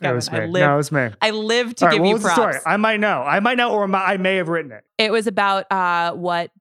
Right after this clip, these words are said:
Speaker 2: Brees did over the offseason to get stronger in his lower body so that he,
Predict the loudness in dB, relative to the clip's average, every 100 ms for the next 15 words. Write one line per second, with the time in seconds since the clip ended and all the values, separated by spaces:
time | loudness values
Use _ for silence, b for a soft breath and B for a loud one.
0 | _ -6 -2 -2 -6 -6 -2 0 -2 -2
1 | -2 -2 -2 -2 -4 -8 -6 -4 -4 -4
2 | -6 -8 -4 -2 0 0 -2 -2 -4 -2
3 | -2 -2 -2 -2 -4 -2 -2 -2 -2 -2
4 | -2 -4 -4 -4 -2 -2 -2 -6 -16 -20